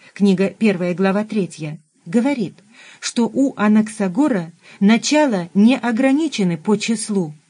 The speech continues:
что существует неопределенное множество начал. Но начало — это не вода или золото в своей массовидности. Начало — это мельчайшие, невидимые,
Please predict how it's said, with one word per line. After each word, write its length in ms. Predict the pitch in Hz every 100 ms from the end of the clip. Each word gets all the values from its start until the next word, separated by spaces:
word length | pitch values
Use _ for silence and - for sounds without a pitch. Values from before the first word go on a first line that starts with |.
| _ -
что 240 | - 254
существует 800 | 254 269 - 240 202 262 294 277 220
неопределенное 800 | 254 247 254 220 269 285 285 294
множество 640 | 294 320 202 185 170 185
начал. 500 | 202 208 196 151 151 _ _ _ _ _ _ - -
Но 380 | 208 226 190 -
начало — 680 | 190 190 - 180 170 202 226 - _
это 460 | 202 214 240 226 -
не 220 | 196 220
вода 400 | 214 226 208 320
или 300 | 277 196 202
золото 680 | 208 202 208 170 165 165 156
в 60 | -
своей 500 | 185 202 196 214 196 -
массовидности. 1300 | 202 226 220 - 247 240 220 160 165 - - 156 151 _ _ _ _ _ 190
Начало — 640 | 175 170 247 311 226 151 - - -
это 420 | 247 247 190 156 151
мельчайшие, 920 | 175 175 - 254 262 - 180 151 151 - 196
невидимые, 720 | 208 208 285 220 175 156